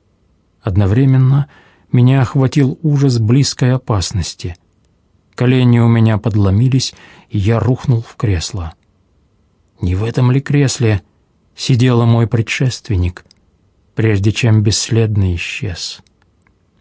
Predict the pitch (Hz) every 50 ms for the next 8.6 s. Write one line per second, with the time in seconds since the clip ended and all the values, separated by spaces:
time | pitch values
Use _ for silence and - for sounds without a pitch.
0 | _ _ _ _ _ _ _ _ _ _ _ _ _ _ _ _ _ _ _ _
1 | - 117 120 123 117 113 110 117 131 139 131 131 127 127 127 131 127 120 - -
2 | - 113 92 98 110 117 117 110 107 101 98 95 - - 117 104 - 104 92 87
3 | 82 78 - _ _ _ _ _ _ _ _ _ - 95 82 82 95 98 110 110
4 | 107 92 85 - 92 87 - - _ _ _ _ _ _ _ _ _ _ _ -
5 | - _ _ _ _ _ _ _ _ _ _ _ _ _ _ _ _ _ _ _
6 | _ _ 110 101 101 104 107 107 110 104 95 110 107 - - 120 107 117 117 117
7 | 107 107 101 - - - 104 107 117 113 107 98 92 90 - - - 87 85 87
8 | 90 87 95 92 92 92 92 87 85 82 80 73